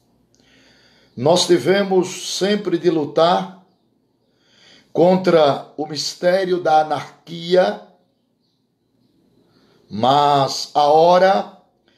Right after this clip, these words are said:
aproxima-se em que o anticristo vai ser revelado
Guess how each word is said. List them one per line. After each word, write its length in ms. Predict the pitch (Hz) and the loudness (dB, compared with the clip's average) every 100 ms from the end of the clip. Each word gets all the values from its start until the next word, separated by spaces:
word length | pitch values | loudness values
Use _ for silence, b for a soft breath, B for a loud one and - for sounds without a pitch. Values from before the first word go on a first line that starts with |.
| _ - | _ -6
aproxima-se 1080 | 143 175 165 - - 190 190 196 190 185 | -4 0 -2 -2 -6 -6 -2 -2 -2 -4
em 80 | 180 | -4
que 160 | - 170 | -2 -2
o 180 | 160 208 | 0 0
anticristo 920 | 208 - 165 165 180 - - 208 214 _ _ _ _ _ _ _ _ _ _ _ _ _ B B B B | -2 -8 -6 -4 -6 -10 -10 -12 -12 _ _ _ _ _ _ _ _ _ _ _ _ _ B B B B
vai 220 | - 165 | 0 2
ser 220 | 165 185 160 | 2 0 0
revelado 960 | 170 160 151 160 175 175 190 180 b | 0 0 2 2 2 -2 -4 -6 b